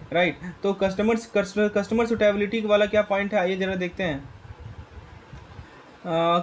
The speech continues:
customer suitability में देखिए बताया जा रहा है कि डीएसए क्या करते हैं कि prioritize करते हैं, डीएसए often prioritize, किस चीज़ को prioritize करते हैं डीएसए? तो डीएसए often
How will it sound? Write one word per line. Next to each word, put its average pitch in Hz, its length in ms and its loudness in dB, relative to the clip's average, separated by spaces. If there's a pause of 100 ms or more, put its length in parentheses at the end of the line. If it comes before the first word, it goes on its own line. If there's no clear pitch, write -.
customer 208 340 2
suitability 220 540 4
में 226 480 4
देखिए 208 180 8
बताया 214 260 8
जा 214 120 8
रहा 208 100 8
है 214 80 8
कि 214 100 4
डीएसए 185 380 6
क्या 226 140 8
करते 185 240 4
हैं 208 200 6
कि 226 200 6 (320)
prioritize 196 540 8
करते 135 320 2
हैं, 127 180 -2
डीएसए 185 420 4
often 190 320 4
prioritize, 165 760 2
किस 185 140 -2
चीज़ 214 140 -4
को 220 80 4
prioritize 196 520 2
करते 196 200 -2
हैं 190 140 0
डीएसए? 185 380 0 (420)
तो 165 60 0
डीएसए 196 400 6
often 220 300 8